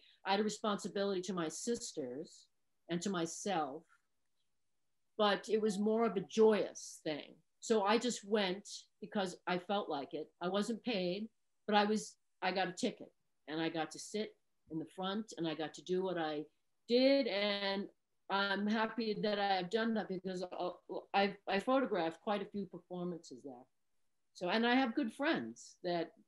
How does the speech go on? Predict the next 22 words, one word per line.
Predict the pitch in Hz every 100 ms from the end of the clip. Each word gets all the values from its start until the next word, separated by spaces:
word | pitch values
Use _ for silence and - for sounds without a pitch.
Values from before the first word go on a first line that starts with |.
| -
performed | 202 220 208 202 190
and | 185
came | - 180 180
in |
and | 170
out | 165
of | 156
that. | 135 135
Deb | 160
Margolin, | 143 135 208 202 185 180 _ _ -
Peggy | 147 139
Shaw, | - 214 202
Lois | 160 135 -
Weaver, | 202 196 190
Holly | 156 131
Hughes, | 135 214 208 202 196
Sharon | - 151 139
Dean | 135 131
Smith, | - 208 208 196 190 - _ _ _ _ _ 180
Lisa | 190 180 175
Crone, | - 226 233 233 233 226 220 -
Peggy | 190 165